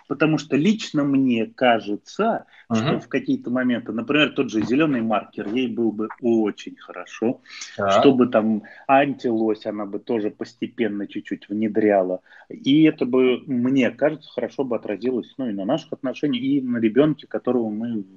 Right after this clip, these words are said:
Speaker 1: воспитываем. Вот.
Speaker 2: Прекрасно. Итак, ну что, переходим к жене?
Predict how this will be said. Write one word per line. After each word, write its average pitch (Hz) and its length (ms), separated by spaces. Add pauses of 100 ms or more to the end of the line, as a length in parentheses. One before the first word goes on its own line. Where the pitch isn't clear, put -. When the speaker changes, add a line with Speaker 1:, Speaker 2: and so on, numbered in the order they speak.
Speaker 1:
воспитываем. 85 720 (720)
Вот. 110 280
Speaker 2:
Прекрасно. - 440 (1080)
Итак, 123 500 (300)
ну 123 80
что, - 160
переходим 156 380
к - 20
жене? 214 360